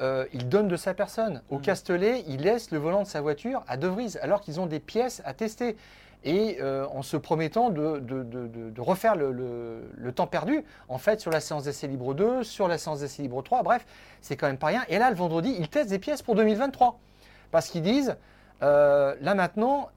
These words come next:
Speaker 1: euh, il faut valider ou pas le concept de la voiture pour
Speaker 2: Pour
Speaker 1: l'année
Speaker 2: l'année
Speaker 1: prochaine.
Speaker 2: prochaine, ouais.
Speaker 1: Et Russell a dit, là maintenant, je pense qu'il n'y a pas de raison de changer notre concept.
Speaker 2: Ouais.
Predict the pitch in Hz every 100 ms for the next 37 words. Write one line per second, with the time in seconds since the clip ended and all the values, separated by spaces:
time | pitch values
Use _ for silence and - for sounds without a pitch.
0 | - 143 147 147 143 143 151 - - -
1 | 151 - 233 254 190 190 180 202 190 151
2 | 202 254 285 - - 170 196 196 - 175
3 | 160 165 160 160 240 302 - - - 262
4 | 285 185 196 180 208 202 196 185 135 131
5 | - 135 147 160 - 254 262 156 151 247
6 | 180 160 151 175 202 262 - - 170 151
7 | 196 226 - 123 - 214 180 175 170 220
8 | 170 - 151 156 147 - 143 170 240 -
9 | 156